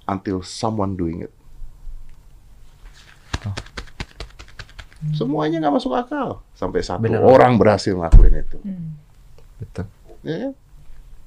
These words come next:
Speaker 1: Dan kalau gue dengerin kata-kata mereka, gue sekarang nggak ada di sini.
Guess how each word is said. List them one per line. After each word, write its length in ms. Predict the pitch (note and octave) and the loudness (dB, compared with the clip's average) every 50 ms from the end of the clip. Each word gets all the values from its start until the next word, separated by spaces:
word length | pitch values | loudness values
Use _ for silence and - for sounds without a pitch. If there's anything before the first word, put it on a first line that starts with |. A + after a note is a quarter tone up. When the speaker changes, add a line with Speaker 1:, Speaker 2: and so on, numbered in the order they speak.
| - - - - - | -20 -20 -20 -20 -12
Speaker 1:
Dan 160 | - C#3 D#3+ | -10 -8 -2
kalau 220 | E3 F#3 F#3 F3 | 0 2 2 2
gue 100 | E3 F3+ F#3 | 2 2 2
dengerin 340 | E3 E3 F3 F3 F3 F3+ F3 | 2 2 0 2 0 0 0
kata-kata 400 | F3 F3+ E3 F3+ E3+ F3+ F3 F3 E3+ | 0 0 0 0 0 -2 0 0 -2
mereka, 520 | F3+ G#3+ D4 D#4 D4+ - G#2 - D3+ F3 | -2 -2 -4 -4 -4 -6 -6 -6 -6 -8
gue 180 | E3+ D#3+ G3 G3 | -8 -8 -8 -8
sekarang 240 | - - A#3 - | -6 -4 0 0
nggak 160 | C4 A#3+ A3 G#3+ | 2 2 2 0
ada 80 | A3 | -2
di 80 | A3 A#3 | -4 -6
sini. 480 | - - D4 E4 D#4+ D#4 D4+ C#4+ C4 | -4 -4 -4 -4 -4 -6 -8 -10 -10